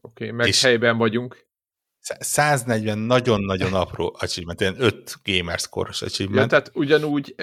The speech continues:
Speaker 1: ezer gamer score a vége, csak sok,
Speaker 2: E,
Speaker 1: csak,
Speaker 2: kicsit
Speaker 1: csak
Speaker 2: több,
Speaker 1: szí-
Speaker 2: mint ezer, mert ugye ez már van benne egy update, azt mondja, ezerkétszáz körüli gamer
Speaker 1: Aha,
Speaker 2: score.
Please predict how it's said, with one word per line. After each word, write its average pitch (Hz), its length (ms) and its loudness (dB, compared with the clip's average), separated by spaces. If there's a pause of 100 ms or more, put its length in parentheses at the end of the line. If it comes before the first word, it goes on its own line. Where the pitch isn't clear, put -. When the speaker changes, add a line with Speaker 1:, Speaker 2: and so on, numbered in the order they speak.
Speaker 1:
ezer 127 640 2
gamer 117 340 0
score 117 320 -2
a 110 40 2
vége, 113 460 0 (560)
csak 117 260 0
sok, 131 160 0
Speaker 2:
E, 131 260 6
Speaker 1:
csak, 120 120 -2
Speaker 2:
kicsit - 60 -12
Speaker 1:
csak 143 160 4
Speaker 2:
több, 127 80 0
Speaker 1:
szí- 117 180 0
Speaker 2:
mint 117 180 -2
ezer, 110 340 4
mert 101 160 0
ugye 101 180 0
ez 98 260 2
már 98 340 -2
van 104 240 0
benne 92 220 -2
egy - 440 -2 (540)
update, 101 460 0
azt - 140 -2
mondja, 95 180 0
ezerkétszáz 90 720 0
körüli 92 400 -6
gamer 87 260 -4
Speaker 1:
Aha, 147 100 2
Speaker 2:
score. - 240 -6